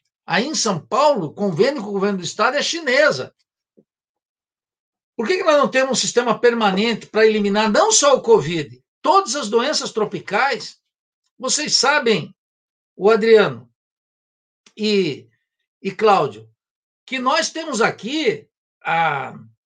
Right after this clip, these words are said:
a, a hanseníase, né? É um problema no Brasil ainda. Imagine! E nós temos tuberculose,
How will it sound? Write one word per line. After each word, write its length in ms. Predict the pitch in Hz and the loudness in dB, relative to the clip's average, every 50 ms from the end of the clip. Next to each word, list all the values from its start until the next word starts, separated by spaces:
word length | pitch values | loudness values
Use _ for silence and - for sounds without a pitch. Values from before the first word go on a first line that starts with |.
| _ _ _ _ _ _ _ _ _ - | _ _ _ _ _ _ _ _ _ -8
a, 760 | - 151 151 147 143 143 135 131 131 123 117 113 110 - - _ | -4 -4 -2 -2 -2 -4 -6 -6 -8 -8 -10 -12 -14 -16 -16 _
a 140 | - 165 226 | -6 -2 -2
hanseníase, 800 | 302 - - - 339 302 214 208 262 339 359 330 226 151 131 135 127 | 0 0 0 -2 0 0 2 2 4 4 4 4 4 2 0 -4 -8
né? 120 | 127 147 156 - _ _ _ _ _ _ _ _ _ _ - | -10 -14 -16 -20 _ _ _ _ _ _ _ _ _ _ -6
É 80 | - 226 | -4 -4
um 100 | 277 220 | -4 -2
problema 520 | - 320 294 - 180 208 285 330 339 320 | 2 2 2 4 4 4 4 4 2 0
no 100 | 311 294 | -2 0
Brasil 480 | 262 254 233 190 143 135 208 285 311 277 | 2 2 2 2 0 -2 -4 -2 0 2
ainda. 540 | 226 214 254 311 330 349 240 - - - _ _ _ _ _ _ _ _ _ _ _ _ _ _ - | 2 2 0 -2 -8 -8 -10 -10 -10 -12 _ _ _ _ _ _ _ _ _ _ _ _ _ _ -14
Imagine! 840 | 233 294 339 330 277 175 - - - 349 392 381 262 165 - - - _ _ _ _ _ _ _ _ _ _ _ _ _ _ _ _ _ _ _ - | -10 -4 -2 -2 -2 -2 -4 -6 -6 -6 -4 -4 -4 -6 -8 -10 -14 _ _ _ _ _ _ _ _ _ _ _ _ _ _ _ _ _ _ _ -8
E 100 | 254 277 | -2 0
nós 200 | 302 330 - - | 2 2 2 0
temos 260 | 359 381 359 240 - | -2 -4 -4 -4 -6
tuberculose, 1040 | - 277 269 269 269 - 240 226 185 156 180 226 285 311 285 208 139 117 - - | -6 -2 -2 -2 -2 0 2 2 2 4 4 4 4 4 4 2 -2 -8 -12 -18